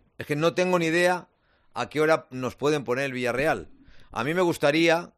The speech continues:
que pensaran un poco en las aficiones, sobre todo también en la de fuera, que no van a pensar.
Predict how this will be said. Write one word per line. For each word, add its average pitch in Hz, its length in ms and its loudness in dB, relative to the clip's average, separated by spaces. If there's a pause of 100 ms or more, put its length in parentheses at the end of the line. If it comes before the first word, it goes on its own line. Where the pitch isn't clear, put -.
(500)
que 117 200 -4
pensaran 139 500 0
un 143 140 -4
poco 151 360 2
en 131 100 -4
las 117 160 -2
aficiones, 113 540 -6
sobre 98 220 -6
todo 127 260 -4
también 110 340 -6
en 131 80 -6
la 107 80 -4
de 92 100 -6
fuera, 131 420 -4 (680)
que 98 140 -8
no 101 140 -6
van 110 120 -2
a 101 80 -2
pensar. 92 540 -2